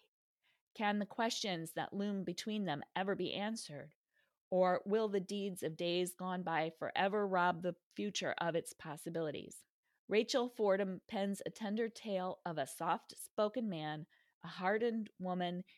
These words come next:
and the friends that stand by them as they work toward a common purpose, to expunge the record of someone society deemed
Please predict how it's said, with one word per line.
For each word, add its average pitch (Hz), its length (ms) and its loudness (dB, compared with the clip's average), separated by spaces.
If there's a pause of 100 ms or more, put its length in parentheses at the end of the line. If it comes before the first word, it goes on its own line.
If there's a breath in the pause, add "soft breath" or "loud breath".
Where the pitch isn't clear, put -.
(160 soft breath)
and 170 100 -2
the 156 80 -2 (120)
friends 214 340 2
that 214 160 -4
stand 175 360 -4
by 165 220 2
them 180 220 0 (100)
as 170 140 -8
they 165 120 -4
work 185 380 2
toward 180 240 -2
a 170 40 -6
common 160 400 -4
purpose, - 580 -8 (400)
to 180 100 -6
expunge 185 640 -2
the 214 80 -4
record 170 360 -2
of - 120 -8
someone 160 500 -4
society 170 680 -2
deemed 196 400 -2